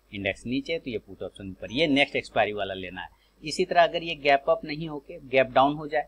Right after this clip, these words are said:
सिंपली तरीके से गैप डाउन, तो देखिए इसके पास जो लेवल है ये है अठारह पाँच सौ, बहुत ही तगड़ा लेवल है, इसके नीचे नहीं जाएगा फिलहाल। लेकिन अगर in case ये ऊपर नीचे ही खुल जाता है अठारह पाँच सौ, तो यहाँ पे आपको बाय कर लेना है।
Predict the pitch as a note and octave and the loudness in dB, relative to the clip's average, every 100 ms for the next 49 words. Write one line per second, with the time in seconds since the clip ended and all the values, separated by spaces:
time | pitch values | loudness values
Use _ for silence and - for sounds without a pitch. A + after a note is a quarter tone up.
0 | _ _ - C#3 C#3+ D#3 D3 D3 C#3 D3+ | _ _ 0 0 0 -4 -6 -6 -4 -6
1 | - C3 B2+ B2 B2 C3+ D3 _ _ _ | -6 -4 -2 0 2 0 0 _ _ _
2 | D#3+ D#3 - F#3 D#3+ - F3 E3+ E3 E3 | -6 -6 -4 -6 -6 -8 -4 2 2 2
3 | C3+ C#3 D#3+ E3+ C#3+ D3+ D3 C#3 C#3 C#3 | 2 2 2 0 -4 -2 -2 -2 0 0
4 | - A#2 G#2+ C3+ F3 G#3 - C3+ B2 A2+ | 0 -6 -6 -4 -4 -2 -2 0 4 4
5 | G2+ F2 F2+ B2 - D3 C#3+ E3 C#3+ B2 | 2 -4 -10 -10 -4 -4 -4 -4 0 0
6 | A#2 G2+ G2 - G#2+ F2+ - _ _ _ | 2 0 0 -4 -2 -2 -4 _ _ _
7 | - D#3+ D3+ E3 E3 E3 E3 E3 E3 D#3+ | -6 -4 -4 -4 -6 -6 -6 -6 -6 -6
8 | C#3 - D#3 D3+ C#3 C3+ C3+ E3 D#3+ - | -4 -2 -2 0 4 4 4 4 0 -2
9 | D#3 C#3+ C3+ C#3 C3+ C3+ C3 C#3+ C#3 C#3 | 0 2 4 0 4 0 2 4 4 2
10 | - - _ _ C#3+ C3+ C#3 C3+ - A2+ | -8 -12 _ _ 0 2 4 2 0 -6
11 | F2+ G2 A2+ C#3 C3+ C3+ C3+ | 0 2 2 0 0 0 -2